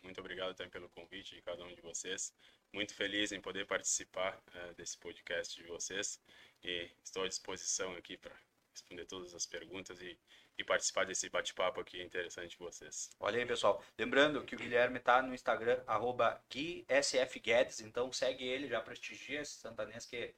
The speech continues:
Speaker 2: já rodou muito do mundo e com certeza ainda vai rodar muito mais. E tem muita história pra contar, né, Guilherme?
Speaker 1: Verdade.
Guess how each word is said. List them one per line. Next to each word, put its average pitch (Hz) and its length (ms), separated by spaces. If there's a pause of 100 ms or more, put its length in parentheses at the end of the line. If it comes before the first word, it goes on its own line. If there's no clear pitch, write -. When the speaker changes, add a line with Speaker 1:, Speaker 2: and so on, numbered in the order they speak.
(260)
Speaker 2:
já - 160
rodou 180 320
muito 180 280
do 139 100
mundo 147 180
e 180 40
com 180 120
certeza 165 380
ainda 160 160
vai 156 160
rodar 139 380 (220)
muito 294 220
mais. 147 160
E - 60
tem 269 100
muita 190 200
história 139 240
pra 131 100
contar, 117 240
né, 98 100
Guilherme? 92 320 (300)
Speaker 1:
Verdade. 85 520